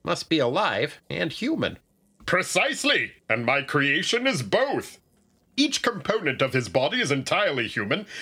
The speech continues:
Speaker 2: and he was reanimated through science, not metaphysical means.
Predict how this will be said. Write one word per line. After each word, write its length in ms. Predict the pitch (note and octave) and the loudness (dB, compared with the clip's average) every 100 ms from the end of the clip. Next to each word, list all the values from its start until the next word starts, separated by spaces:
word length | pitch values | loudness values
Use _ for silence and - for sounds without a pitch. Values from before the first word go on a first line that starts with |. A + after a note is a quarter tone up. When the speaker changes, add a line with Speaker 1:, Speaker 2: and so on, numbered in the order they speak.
| - | -2
Speaker 2:
and 180 | B2+ D#3 | -2 0
he 100 | G3 | 0
was 180 | A3+ B2+ | 0 2
reanimated 680 | F#3+ D#3+ D#3+ D#3+ E3 E3 | 2 2 2 0 0 0
through 140 | F3+ G3 | 0 0
science, 520 | - C4+ E3+ G2+ - | 2 2 0 -4 -2
not 280 | F3+ F#3 B2 | 0 0 0
metaphysical 760 | E3+ D#3 - G#3 D3+ - A#2+ | 0 -2 0 0 2 0 -2
means. 480 | G#2 G#2 E2 D#2+ - | 0 -2 -4 -8 -14